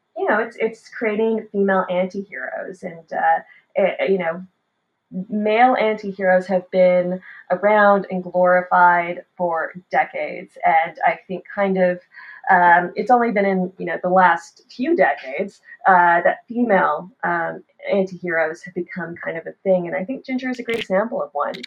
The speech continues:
Um, that a monster is understandable. It is vital. It is, uh, something that is meant to shake up society. It is meant to que-, for us to question, why isn't there more space in society for other ways of being,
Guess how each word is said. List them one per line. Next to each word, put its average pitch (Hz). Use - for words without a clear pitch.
Um, 170
that 180
a 185
monster 185
is 175
understandable. 175
It 175
is 170
vital. 156
It -
is, 170
uh, -
something 190
that 185
is 185
meant 175
to 190
shake 208
up -
society. 156
It 151
is 170
meant 190
to 190
que-, 185
for -
us -
to 185
question, -
why 180
isn't 190
there 180
more 165
space 175
in 180
society 165
for 185
other 170
ways 156
of 156
being, 151